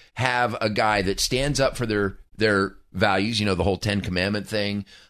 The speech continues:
Um, there's a lot about Judge Roy Moore that the people in Al-, Alabama like and wanna see, uh, him representing them.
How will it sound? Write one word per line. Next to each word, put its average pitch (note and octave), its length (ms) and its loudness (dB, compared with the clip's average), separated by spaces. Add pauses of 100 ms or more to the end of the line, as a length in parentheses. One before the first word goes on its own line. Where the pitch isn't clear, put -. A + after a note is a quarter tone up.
Um, D#2+ 320 0 (240)
there's G2 200 0
a F2 60 2
lot F2+ 380 2
about F#2+ 480 0
Judge G#2+ 320 2
Roy G#2+ 200 2
Moore G#2 260 0
that G#2+ 120 -10
the - 80 -8
people G#2 320 -2
in G2 80 0
Al-, F#2+ 260 -2
Alabama G2 680 0 (260)
like F2+ 560 0
and E2 200 -4
wanna F#2 260 -2
see, G2+ 560 -2
uh, F2+ 220 0
him G2+ 280 0
representing F#2+ 520 0
them. A#2 100 0